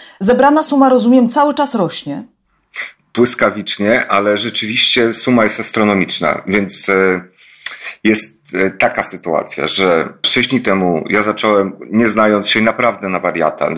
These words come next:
Speaker 2: nie umiem tego włączyć, nieaktywne było, nie było zdjęcia, nie miałem żadnych mediów za sobą, ni-, no, niczego, byłem jeszcze na zagranicy na jakiejś konferencji naukowej i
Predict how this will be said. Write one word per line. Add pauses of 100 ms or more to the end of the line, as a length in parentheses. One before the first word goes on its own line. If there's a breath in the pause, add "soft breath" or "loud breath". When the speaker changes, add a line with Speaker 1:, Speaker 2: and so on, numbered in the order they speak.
Speaker 2:
nie
umiem
tego
włączyć,
nieaktywne
było,
nie
było
zdjęcia,
nie
miałem
żadnych
mediów
za
sobą,
ni-,
no, (140)
niczego,
byłem
jeszcze
na
zagranicy
na
jakiejś
konferencji
naukowej (680 loud breath)
i